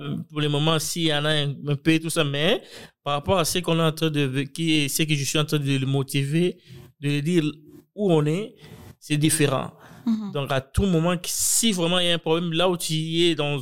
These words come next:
Speaker 1: le milieu, parce que je sais qu'une fois, c'est, c'est arrivé dans les bibliothèques, et il y avait quelqu'un qui est entré dans les bibliothèques, et, et, donc, il n'était pas entré, il était dehors, et il a menacé un enfant pour les prendre des choses en main, tout cela,
Speaker 2: Mhm.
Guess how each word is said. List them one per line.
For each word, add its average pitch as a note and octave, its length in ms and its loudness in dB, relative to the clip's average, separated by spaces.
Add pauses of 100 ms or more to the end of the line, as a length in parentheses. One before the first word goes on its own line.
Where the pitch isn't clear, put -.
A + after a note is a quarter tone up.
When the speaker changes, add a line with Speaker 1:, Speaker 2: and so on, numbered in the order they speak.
(140)
Speaker 1:
le C#3 80 -2
milieu, C#3+ 380 2 (340)
parce D#3+ 140 -2
que G3+ 80 2
je G3 40 2
sais A#3+ 180 -2
qu'une A3+ 300 0
fois, D#3 380 0 (100)
c'est, D3 220 -4
c'est - 180 -2
arrivé D3+ 320 0
dans C#3+ 340 2
les C3+ 140 0
bibliothèques, C3+ 640 0 (380)
et C#3+ 200 -2
il - 20 2
y C#3+ 40 4
avait D#3 300 0
quelqu'un D#3+ 300 -2
qui F3+ 160 0
est D#3+ 40 2
entré C#3+ 220 -2
dans D3+ 140 2
les C#3 100 0
bibliothèques, C3+ 760 0 (460)
et, - 880 -4
et, C#3 40 -6
donc, C#3+ 280 0 (120)
il D3+ 120 -8
n'était D3 200 -8
pas G3 160 2
entré, D3 200 0
il C#3 40 0
était D3 180 -2
dehors, C#3+ 520 0 (800)
et C#3 640 0
il C#3+ 100 -4
a E3+ 80 2
menacé C#3+ 380 0
un D#3+ 100 2
enfant D#3 200 0
pour D3+ 220 -6
les C#3+ 80 4
prendre D#3 220 -2
des C#3 100 -2
choses D3 240 0
en C3 160 -2
main, D3 300 0
tout D3+ 160 -6
cela, C#3+ 480 0
Speaker 2:
Mhm. - 60 -10